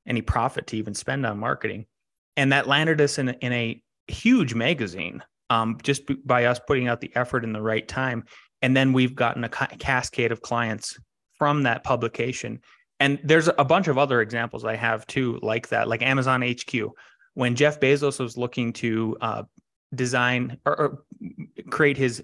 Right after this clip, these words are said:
uh, head, his second headquarters, we made, uh, uh, we came up with the idea of wh-, what, what would it look like if Amazon came to Denver?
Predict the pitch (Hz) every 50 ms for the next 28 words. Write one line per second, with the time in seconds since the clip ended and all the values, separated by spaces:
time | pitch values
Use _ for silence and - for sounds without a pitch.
0 | - - 110 101 - - - 143 - - 117 113 - - 151 135 131 - 113 117
1 | 131 143 147 - - 190 202 240 254 247 - - _ _ _ _ _ _ _ _
2 | _ _ _ _ _ _ 139 135 151 160 160 160 156 - 139 135 131 131 135 135
3 | 135 135 - _ - 113 107 107 104 101 - - _ - 123 120 110 110 107 -
4 | - 147 139 135 143 135 127 - - _ _ _ _ - _ _ _ _ - -
5 | 160 165 160 147 147 156 151 143 147 139 127 127 123 127 127 123 - 117 117 113
6 | - - - - 135 135 - 156 147 175 196 202 208 214 208 196 175 170 170 -
7 | 160 143 139 131 127 127 131 135 131 131 117 117 117 - 120 113 107 104 101 107
8 | 101 101 90 - - - -